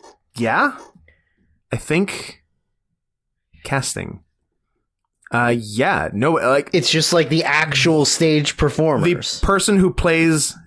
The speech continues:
Speaker 1: the titular Diana does not have a Wikipedia entry.
Speaker 2: Uh, yeah, that sounds like it's a good idea.
Speaker 1: Gina DeWall.
Speaker 2: Hmm.
Speaker 1: Erin Davey plays Camilla Parker Bowles.
Speaker 2: Sure.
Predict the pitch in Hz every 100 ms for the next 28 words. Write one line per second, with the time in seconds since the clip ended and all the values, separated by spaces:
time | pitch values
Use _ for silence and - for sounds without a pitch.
0 | - 135 139 139 151 - 165 156 143 131
1 | 117 120 113 110 135 190 - - - -
2 | _ 127 127 143 123 139 131 113 131 127
3 | 131 120 117 113 110 123 113 107 104 101
4 | - - - _ _ 156 165 - - 165
5 | 160 156 180 196 208 156 127 120 120 117
6 | 113 117 170 120 110 135 170 170 151 147
7 | 127 127 123 104 90 87 - _ _ _
8 | - _ _ _ 143 143 117 98 95 -
9 | _ - _ _ _ _ _ _ _ _
10 | 127 147 143 139 131 143 156 120 123 139
11 | 117 110 - 123 117 113 120 113 107 113
12 | 123 107 - 127 160